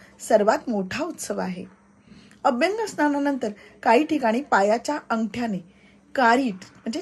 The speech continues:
चिरोटा नावाचं कडू फळ ठेचलं जातं. हे म्हणजे आपल्यातील नरकरूपी कटुता, अहंकार आणि अंधकाराचा नायनाट करण्याचे प्रतीक आहे.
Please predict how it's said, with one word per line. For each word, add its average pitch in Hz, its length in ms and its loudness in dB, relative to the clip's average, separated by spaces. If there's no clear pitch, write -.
चिरोटा 320 480 2
नावाचं 226 400 0
कडू 262 320 0
फळ 294 220 -2
ठेचलं 202 400 -6
जातं. 180 320 -8
हे 339 140 0
म्हणजे 370 260 0
आपल्यातील 294 540 0
नरकरूपी 254 520 -2
कटुता, 202 460 -4
अहंकार 262 480 0
आणि 294 160 -2
अंधकाराचा 294 640 2
नायनाट 202 440 0
करण्याचे 254 360 -4
प्रतीक 190 400 -8
आहे. 185 220 -16